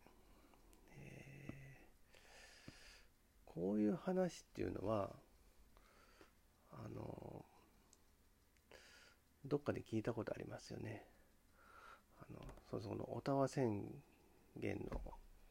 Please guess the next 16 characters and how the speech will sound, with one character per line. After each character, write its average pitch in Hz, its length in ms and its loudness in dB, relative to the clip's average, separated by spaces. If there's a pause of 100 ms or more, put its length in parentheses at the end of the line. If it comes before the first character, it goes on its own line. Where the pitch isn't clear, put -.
(140)
と - 80 -6
こ - 140 0
ろ - 60 0
な - 100 -10
ん - 60 -14
で - 100 -18
す - 100 -14
け - 100 -6
ど、 - 240 -6 (1500)
え 104 640 2
ー - 160 -14
と、 101 320 0 (680)
要 139 220 8
は、 98 400 4 (200)
そ - 180 -4
の、 50 600 0